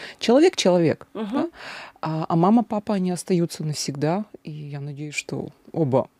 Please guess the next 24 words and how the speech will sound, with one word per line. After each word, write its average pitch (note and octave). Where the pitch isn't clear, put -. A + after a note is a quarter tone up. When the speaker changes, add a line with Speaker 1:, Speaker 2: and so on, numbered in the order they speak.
Speaker 1:
да, D3
и D#3
будут C#3+
это C3
понимать E3
и -
будут D3+
это B2+
поддерживать, F3+
да. D#3
И D#3
самое-самое D#3+
главное, F3
очень F#3
часто D#3+
приходят, C3+
э, C#3
и C3
обр-, -
и -
обращаются C#3+
с -
вопросами E3
родители, D3